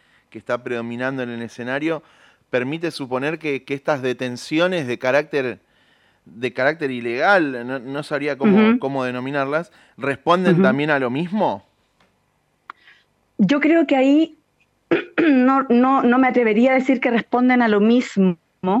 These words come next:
Speaker 2: al anticomunismo, pero sí responden a una práctica recurrente de carabineros y de las policías,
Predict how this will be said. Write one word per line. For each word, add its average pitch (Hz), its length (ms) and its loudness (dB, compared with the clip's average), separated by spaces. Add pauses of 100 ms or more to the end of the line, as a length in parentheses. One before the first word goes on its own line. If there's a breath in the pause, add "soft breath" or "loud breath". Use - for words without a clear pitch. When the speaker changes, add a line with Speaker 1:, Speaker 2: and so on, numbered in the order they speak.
Speaker 2:
al 160 180 0
anticomunismo, 190 800 2
pero 180 220 0
sí 269 540 0
responden 226 800 0 (720 loud breath)
a 214 100 0
una 214 280 2
práctica 233 540 -2
recurrente 208 640 0
de 220 120 2
carabineros 196 540 2
y - 20 4
de 185 80 4
las 175 120 0
policías, 160 680 2